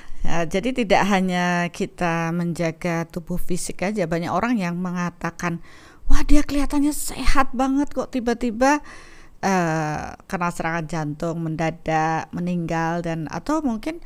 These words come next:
rasanya saya sudah dietnya ketat, tidak makan ini itu, kok saya masih terjangkit penyakit. Ya, itu banyak sekali. Nah, kalau, kalau kita amati dari proses perjalanan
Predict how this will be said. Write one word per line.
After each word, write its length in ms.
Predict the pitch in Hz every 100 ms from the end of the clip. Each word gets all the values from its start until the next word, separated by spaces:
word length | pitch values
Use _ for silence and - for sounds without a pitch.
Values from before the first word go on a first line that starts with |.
| - - -
rasanya 380 | 277 302 294 370
saya 180 | 349
sudah 340 | 359 254 202 202
dietnya 580 | 170 180 180 175 - 180
ketat, 800 | - - - 220 233 233 220 220
tidak 280 | - 170 -
makan 440 | 175 165 - 175
ini 360 | 156 180 170 156
itu, 300 | - - 226
kok 180 | - -
saya 200 | 180 202
masih 420 | 190 185 190 196 - - - -
terjangkit 640 | 185 175 190 170 160 190 - - _ _ -
penyakit. 600 | 170 175 175 - 185 - - _ _
Ya, 180 | 175 160
itu 160 | 160
banyak 300 | 202 160 165 -
sekali. 600 | - - 180 180 165 160
Nah, 200 | 165 147
kalau, 300 | - 214 220 - - -
kalau 260 | - 233 240
kita 300 | 240 247 -
amati 840 | 233 240 214 - - 151 147 175 214 - - - -
dari 680 | - 185 170 165 165 160 160
proses 440 | 165 175 - 190
perjalanan 880 | - - - 170 165 160 175 180 160